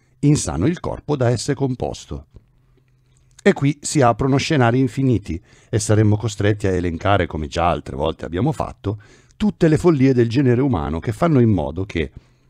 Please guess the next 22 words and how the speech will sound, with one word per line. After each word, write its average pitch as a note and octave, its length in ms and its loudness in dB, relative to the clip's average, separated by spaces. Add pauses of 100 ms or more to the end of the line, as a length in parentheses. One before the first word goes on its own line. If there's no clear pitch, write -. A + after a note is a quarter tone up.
partendo A2+ 500 2
dall'alimentazione G#2+ 960 2
e F2 120 -12
finendo G#2 460 0
con F2+ 140 -4
un F2 140 -2
abuso G2+ 320 -2
di G2 80 -2
farmaci, D2+ 640 0 (340)
considerato E2 680 -4
la D2 100 -4
normalità, F#2 580 -2 (580)
creano G3+ 320 4
uno G3 100 4
stile D#3+ 280 0
di D3+ 120 -2
vita C3 240 0
insano E2 500 -2
non A#2+ 220 4
solo C#3 260 4
per E2+ 160 -2
l'uomo, C#2+ 440 -4